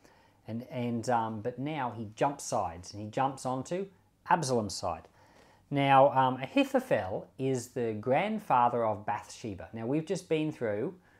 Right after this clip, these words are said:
the, um, you know, we,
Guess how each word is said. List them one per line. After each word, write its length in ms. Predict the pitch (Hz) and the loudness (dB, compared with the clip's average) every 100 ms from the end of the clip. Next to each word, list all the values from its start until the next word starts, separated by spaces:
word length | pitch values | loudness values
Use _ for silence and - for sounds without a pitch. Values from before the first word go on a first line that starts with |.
| _ _ _ - | _ _ _ -14
the, 460 | 107 117 110 113 107 | -6 -4 -4 -4 -6
um, 400 | 104 101 98 98 - _ _ _ _ - - _ _ _ _ _ _ | -6 -8 -8 -12 -16 _ _ _ _ -16 -16 _ _ _ _ _ _
you 100 | 131 | -6
know, 140 | 117 95 | -4 -4
we, 140 | 107 | -4